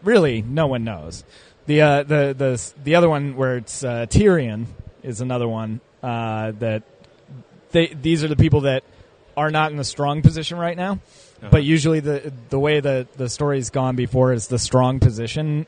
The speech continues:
Speaker 1: people, the people with the, the highest claim, tend to be the ones that get bumped off, except Cersei. But that's going to be another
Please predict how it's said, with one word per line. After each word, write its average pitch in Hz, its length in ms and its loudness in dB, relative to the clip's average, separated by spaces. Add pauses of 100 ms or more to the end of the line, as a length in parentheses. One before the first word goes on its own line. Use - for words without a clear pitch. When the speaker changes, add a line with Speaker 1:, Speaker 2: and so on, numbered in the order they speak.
(160)
Speaker 1:
people, 151 300 4
the 135 80 4
people 123 240 4
with 120 160 -2
the, 113 220 -2 (520)
the 120 100 -4
highest 147 360 0
claim, 113 440 -4 (520)
tend 160 200 2
to 151 60 0
be 143 140 2
the 135 120 0
ones 131 520 -2
that 139 120 0
get 120 200 -2
bumped 131 280 2
off, 123 380 0
except 139 360 -8
Cersei. 123 640 -4 (500)
But 127 120 2
that's 147 180 2
going 143 200 2
to 131 40 0
be 131 120 4
another 123 440 2